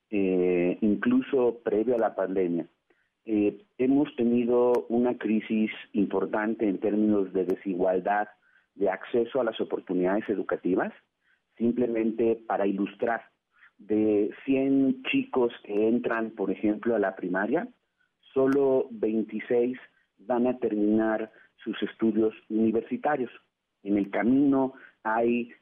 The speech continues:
lamentablemente, muchas fugas, eh, de chicas, chicos que abandonan sus estudios y que, eh, eso, eh, pues merma sus posibilidades de desarrollo,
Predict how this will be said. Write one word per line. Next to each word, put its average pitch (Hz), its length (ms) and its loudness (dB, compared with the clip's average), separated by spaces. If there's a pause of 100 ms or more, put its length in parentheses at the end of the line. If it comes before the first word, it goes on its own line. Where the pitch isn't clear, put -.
lamentablemente, 113 1300 0
muchas 123 340 0 (180)
fugas, 123 460 0 (420)
eh, 98 480 2
de 98 220 -2
chicas, 127 440 -2 (140)
chicos 113 400 0 (140)
que 95 380 0
abandonan 120 580 0
sus 107 240 -4
estudios 113 560 0 (520)
y 123 240 -2
que, 110 360 2
eh, 104 420 2
eso, 123 560 0 (280)
eh, 104 260 2
pues 110 120 -2
merma 120 460 2
sus 110 180 -4
posibilidades 104 800 2
de 101 220 2
desarrollo, 107 760 0